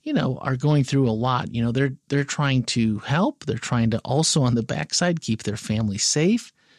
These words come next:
and not bring it home and infect others of their loved ones, their families, other employees that they work with. And, you know,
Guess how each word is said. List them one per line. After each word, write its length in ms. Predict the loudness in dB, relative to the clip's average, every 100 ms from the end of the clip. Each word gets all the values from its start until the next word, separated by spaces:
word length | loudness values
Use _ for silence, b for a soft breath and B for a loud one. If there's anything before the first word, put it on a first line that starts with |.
| b -2
and 100 | 0
not 180 | 0
bring 180 | 0 -2
it 120 | -2
home 340 | -2 2 4 4
and 80 | 2
infect 440 | -4 -6 -6 -6
others 480 | -4 2 2 2 0
of 200 | -4 -10
their 120 | -10
loved 360 | -4 0 0 2
ones, 320 | 4 4 2
their 100 | -4
families, 580 | -2 2 4 4 2 0 B B B B B B B
other 200 | 0 2
employees 560 | 2 0 2 4 4 2
that 100 | -2
they 120 | -2
work 360 | 0 -2 -2 0
with. 280 | 0 0 -6 b b b b -2
And, 440 | 2 4 2 -2 _
you 140 | 0 2
know, 240 | 2 -2